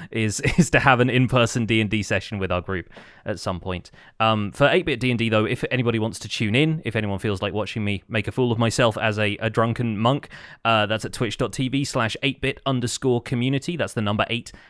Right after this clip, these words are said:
bit underscore community. And it's Sundays at noon Eastern time,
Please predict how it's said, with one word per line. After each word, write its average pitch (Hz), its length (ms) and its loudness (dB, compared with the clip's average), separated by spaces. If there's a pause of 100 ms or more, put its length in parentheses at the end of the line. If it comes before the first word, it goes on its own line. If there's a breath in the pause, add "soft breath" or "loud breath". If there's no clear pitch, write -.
(120 loud breath)
bit 113 320 0
underscore 104 380 -4
community. 107 560 -4 (180 loud breath)
And 113 120 -4
it's 90 80 -6
Sundays 135 420 2
at - 80 -2
noon 110 300 0
Eastern 160 400 -2
time, 170 320 0